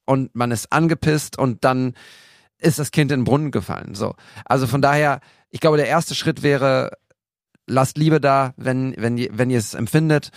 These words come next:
und wenn ihr Kritik habt, dann, äh, schreibt doch gerne einfach mal. Und zwar so in einer Direct Message. Tauscht euch darüber aus.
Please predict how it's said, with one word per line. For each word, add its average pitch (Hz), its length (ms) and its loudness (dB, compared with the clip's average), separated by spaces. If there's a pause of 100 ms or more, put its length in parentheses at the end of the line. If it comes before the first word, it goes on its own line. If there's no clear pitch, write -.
(220)
und 127 180 -2
wenn 131 120 2
ihr 123 120 0
Kritik 131 420 -2
habt, 135 240 0
dann, 123 260 2
äh, 87 200 -4
schreibt - 320 0
doch 143 120 0
gerne 98 260 -2
einfach 90 260 -8
mal. 92 280 -6
Und 120 120 -4
zwar 120 480 0 (380)
so 123 400 2 (380)
in 131 60 -6
einer 127 120 2
Direct 147 320 2
Message. - 500 -8 (180)
Tauscht 131 320 0
euch 123 280 -2
darüber 127 480 2 (200)
aus. 107 380 0